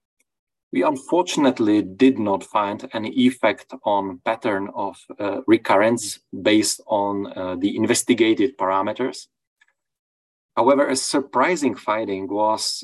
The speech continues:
uh, the high proportion of multifocal, mu-, multifocal, uh, recurrences. And the only twenty-seven percent of patients had a solitary recurrence in the cervix that allows, uh, allowed, uh, subsequent salvage surgery, which was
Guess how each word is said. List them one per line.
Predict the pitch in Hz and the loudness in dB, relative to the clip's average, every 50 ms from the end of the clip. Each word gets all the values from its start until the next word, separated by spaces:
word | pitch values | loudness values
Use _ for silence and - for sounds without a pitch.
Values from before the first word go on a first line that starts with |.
| - - - | -14 -14 -12
uh, | - 104 104 104 98 | -10 -8 -8 -8 -6
the | 107 101 | -8 -6
high | - 110 113 135 | -4 -2 -2 -2
proportion | 135 - 139 131 - - 123 143 147 - - 131 127 - | 0 0 -2 -2 2 2 2 2 2 0 -4 -4 -4 -4
of | - - - - | -4 -8 -8 -6
multifocal, | - 113 113 120 131 131 135 131 - - - 143 - - - 107 - - - - | -2 0 0 0 0 -2 -6 -10 -6 -4 -4 -4 -4 -4 -8 -10 -10 -10 -12 -6
mu-, | 123 123 131 127 | -2 -2 -2 0
multifocal, | 117 120 127 131 131 127 - - - 139 156 - - 117 101 98 98 - - | 2 2 2 2 0 -4 -6 -2 -2 -2 -2 -2 -2 -2 -2 -2 -2 -4 -8
uh, | 104 101 95 - - | -10 -10 -8 -4 -2
recurrences. | 117 123 123 - 110 117 127 131 123 - - 95 98 - - _ _ _ _ _ _ _ _ _ _ _ _ _ _ _ _ _ _ - | -2 -2 -2 -2 -2 -2 -2 -2 -4 -6 -10 -14 -16 -16 -18 _ _ _ _ _ _ _ _ _ _ _ _ _ _ _ _ _ _ -8
And | - 107 | -2 2
the | 123 135 | 2 4
only | 139 151 175 190 175 147 131 | 4 4 2 2 2 2 0
twenty-seven | 135 - - 143 151 - 147 - - - 131 135 127 | -2 -4 -4 -4 -2 -4 -6 -8 -6 -4 -2 -2 -2
percent | - - 123 127 - - 131 113 - | 0 -2 -4 -4 -6 -6 -8 -8 -10
of | - - | -10 -6
patients | - 123 131 - - - 95 92 - | -4 -4 -4 -4 -6 -10 -12 -12 -10
had | - - 107 104 120 | -8 -6 -6 -4 -4
a | 110 | -2
solitary | - - - 139 151 190 202 - 131 107 98 95 | -2 -2 0 2 2 2 0 0 0 0 0 2
recurrence | 92 101 98 - - 95 95 98 101 107 107 - - - - - | 0 0 -2 -4 -6 -6 -4 -6 -6 -8 -10 -10 -12 -12 -12 -10
in | 104 98 | -8 -6
the | 101 | -4
cervix | - - 120 120 127 127 104 98 98 - - - - _ _ _ _ _ _ _ _ | -2 0 2 4 6 6 6 6 4 2 -2 -10 -12 _ _ _ _ _ _ _ _
that | - 117 113 - - - | -4 -4 -4 -4 -4 -2
allows, | - 127 123 117 113 113 117 123 123 - - - - _ | 0 4 4 6 6 6 4 2 2 -2 -6 -12 -8 _
uh, | - 110 - - | -2 0 0 2
allowed, | 127 120 120 120 123 - - | 2 2 2 2 0 -2 -4
uh, | - 120 113 107 107 - | -6 -4 -4 -4 -4 -6
subsequent | - - - 120 - - - 123 - 117 110 110 110 | -4 -4 -4 -4 -4 -4 -8 -6 -4 -4 -6 -4 -6
salvage | - - - 117 113 113 160 165 - - | -8 -4 -2 0 0 0 0 -2 -4 -6
surgery, | - - - 120 117 113 - 120 120 107 90 82 85 | -14 -8 -4 -4 -4 -2 -2 -2 -4 -2 -4 -4 -6
which | - - - 113 | -10 -10 -10 -10
was | - - - - | -10 -10 -12 -14